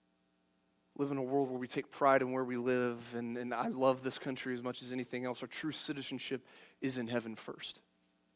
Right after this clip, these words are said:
Our job is to bring that here. He continues and says, "And we eagerly, eagerly await a Savior from there, the Lord Jesus Christ, who by the power that enables him to bring everything under his control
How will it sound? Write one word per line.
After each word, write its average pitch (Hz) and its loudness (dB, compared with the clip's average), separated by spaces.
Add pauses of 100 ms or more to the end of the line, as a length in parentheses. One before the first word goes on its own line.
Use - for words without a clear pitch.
(540)
Our 135 6
job 139 10
is 143 0
to 143 -2
bring 147 2
that 131 6 (300)
here. 135 4 (600)
He 165 0
continues 160 2
and 156 0
says, 165 6
"And 165 2
we 170 -2
eagerly, 220 4 (180)
eagerly 226 4
await 156 6 (320)
a 143 2
Savior 180 6
from 123 -2
there, 117 -2
the 117 -6
Lord 139 4
Jesus 135 -4
Christ, - -4 (280)
who 180 -2
by 156 12
the 143 8
power 214 8
that 180 6
enables 160 4
him 147 0
to 139 0
bring 131 -2 (100)
everything 160 2
under 180 6
his 160 2
control 131 0